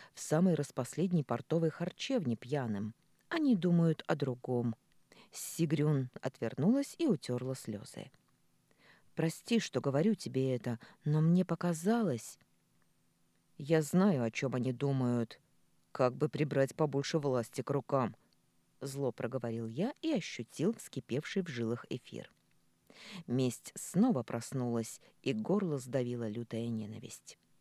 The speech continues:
«Ах, милостивая Фрея, все так,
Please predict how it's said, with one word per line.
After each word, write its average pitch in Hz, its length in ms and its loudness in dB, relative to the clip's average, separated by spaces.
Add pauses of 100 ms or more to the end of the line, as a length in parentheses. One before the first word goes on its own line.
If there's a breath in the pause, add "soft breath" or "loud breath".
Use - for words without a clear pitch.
(420)
«Ах, 262 280 2
милостивая 175 720 6
Фрея, 160 600 2 (340 soft breath)
все - 320 -2
так, 202 400 2